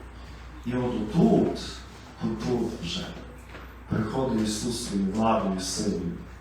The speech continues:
і каже: «Ти хочеш, добре, але те, що нереально для тебе, я можу зробити реально, бо мені все можливо». Тому Він каже,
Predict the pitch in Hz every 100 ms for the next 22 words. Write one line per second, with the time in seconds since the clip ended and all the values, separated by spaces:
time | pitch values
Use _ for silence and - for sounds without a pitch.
0 | - 117 110 113 98 87 - - - -
1 | - - - - - - - - - -
2 | - - - - - - - - 143 143
3 | 113 107 110 127 127 - - - 92 98
4 | 98 98 104 - - - - - - -
5 | 143 151 131 135 - - - - 113 107
6 | 180 - - - 107 104 95 - - 92
7 | 90 - - 131 - - - - - 214
8 | 110 113 113 - - 117 127 - 101 104
9 | - 127 - 113 214 190 202 202 202 -
10 | 277 262 190 - 175 175 - - - -
11 | - 175 175 160 151 170 165